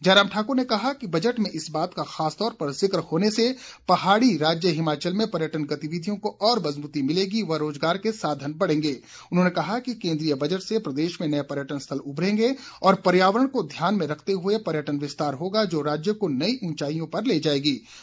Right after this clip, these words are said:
जयराम ठाकुर ने कहा कि ये बजट न केवल घरेलू उद्योगों, ऊर्जा सुरक्षा और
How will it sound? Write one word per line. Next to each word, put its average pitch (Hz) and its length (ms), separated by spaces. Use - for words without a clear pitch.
जयराम 160 200
ठाकुर 156 280
ने 147 80
कहा 147 300
कि 196 160
ये 165 60
बजट 160 300
न 151 180
केवल 202 280
घरेलू 196 500
उद्योगों, 160 460
ऊर्जा 156 260
सुरक्षा 151 380
और 190 360